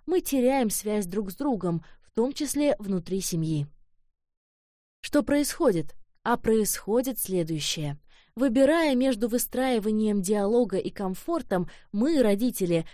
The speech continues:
стремясь упростить себе жизнь, выбирая удобное, выдаем ребенку гаджет, тем самым лишая его общения с нами и повышая риски психического расстройства. Никакие блага мира не помогут вашему ребенку стать счастливым,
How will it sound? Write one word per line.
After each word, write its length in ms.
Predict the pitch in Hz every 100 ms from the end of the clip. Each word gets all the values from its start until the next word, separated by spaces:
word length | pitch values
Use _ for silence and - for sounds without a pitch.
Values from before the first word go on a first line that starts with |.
| -
стремясь 560 | - 226 226 233 254 -
упростить 600 | 220 226 226 - 262 -
себе 280 | - 175 185
жизнь, 400 | 208 330 220 196 -
выбирая 500 | 233 285 247 262 247
удобное, 800 | - 226 175 226 269 196 185 165 - _
выдаем 420 | 277 269 294 330
ребенку 400 | 277 226 254 240
гаджет, 540 | 269 330 262 180 165 - - -
тем 200 | - 330
самым 400 | 269 302 302 277
лишая 480 | 247 247 - 240 262
его 320 | 220 190 190
общения 500 | 180 - 208 196 196
с 140 | 196
нами 380 | 277 330 311 285 - -
и 120 | 349
повышая 580 | 381 339 233 - 214 233
риски 380 | 185 233 - 240
психического 640 | - 170 185 180 185 - 180
расстройства. 720 | 175 - 165 160 - 156 147 - _ _ -
Никакие 760 | 220 226 220 214 - 339 311
блага 520 | 208 202 247 220 196
мира 400 | 208 214 311 262
не 160 | 202 208
помогут 560 | 208 208 208 277 220 180
вашему 380 | 190 - 185
ребенку 460 | 185 190 190 202 180
стать 260 | 175 165 156
счастливым, 600 | - 160 - 294 240